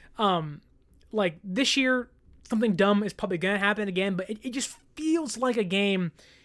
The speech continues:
in which San Francisco might lose and go to three and two. It's one of those toss-up games where it's like, if San Francisco's banged up, like last year against the Falcons, where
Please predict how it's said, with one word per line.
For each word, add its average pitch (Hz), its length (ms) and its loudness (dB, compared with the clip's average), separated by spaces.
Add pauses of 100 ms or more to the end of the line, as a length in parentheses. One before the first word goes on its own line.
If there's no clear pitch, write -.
(160)
in 202 200 0
which 202 280 0
San 196 200 -2
Francisco 185 560 -2
might 180 300 -2
lose 180 220 0
and 175 100 -2
go 170 100 -2
to 165 80 -2
three 185 240 -4
and 170 100 -4
two. 175 260 0 (300)
It's 214 200 -2
one 196 260 0
of 254 60 -2
those 262 140 2
toss-up 226 460 -2
games 220 380 -4
where 202 100 -2
it's 185 160 -10
like, 190 280 -4
if 190 140 -6
San 254 240 -2
Francisco's 240 600 -2
banged 202 460 -2
up, 214 300 -2 (420)
like 170 240 -4
last 190 420 -2
year 214 140 2
against 185 460 -4
the 165 60 -6
Falcons, 180 720 -2
where 165 360 -2